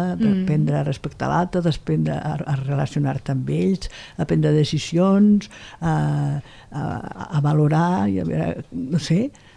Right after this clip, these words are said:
Speaker 2: a, a, a trobar el teu lloc dintre d'aquest grup, a saber respectar el lloc dels altres en aquest grup. És això el que jo pregunto, si això també neix de la mateixa dinàmica de, del projecte, de com ho aneu fent,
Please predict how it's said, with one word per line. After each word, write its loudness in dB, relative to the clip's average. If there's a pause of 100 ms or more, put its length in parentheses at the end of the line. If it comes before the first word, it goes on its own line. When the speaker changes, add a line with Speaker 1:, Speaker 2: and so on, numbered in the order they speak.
(100)
Speaker 2:
a, 0
a, 2 (140)
a -6
trobar 2
el -2
teu 2
lloc 2
dintre 0
d'aquest -4
grup, 2 (300)
a -2
saber -2
respectar 0
el 0
lloc 2
dels -2
altres -4
en 0
aquest -4
grup. 0
És 0
això 4
el 6
que 2
jo 2 (380)
pregunto, 2
si 4
això 6
també 6
neix 2 (380)
de 0
la 2
mateixa 4
dinàmica 4
de, 0
del 2
projecte, 0
de 2
com 0
ho 2
aneu 2
fent, 6